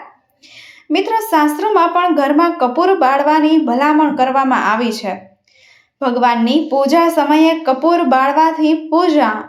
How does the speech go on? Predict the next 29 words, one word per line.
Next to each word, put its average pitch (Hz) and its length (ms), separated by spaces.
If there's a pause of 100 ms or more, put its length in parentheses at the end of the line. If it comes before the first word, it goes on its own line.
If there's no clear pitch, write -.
અને 262 400
શુભ 370 420
કહેવાય 240 500
છે. 170 220 (1040)
પરંતુ 240 600 (380)
શું 349 160
તમે 359 300
ક્યારેય 320 480 (220)
એ 302 280
જાણવાની 330 460
કોશિશ 320 580
કરી 294 260
છે 359 200 (420)
કે 349 100
પૂજા 294 460
પછી 320 320
દીવામાં 294 560
કપૂર 285 480
કેમ 247 260
સળગાવવામાં 262 960
આવે 262 180
છે 269 400 (480)
અને 339 200
આવું 277 400
કરવાથી 359 460
શું 359 220
ફાયદો 311 460
થાય 240 440
છે? 196 200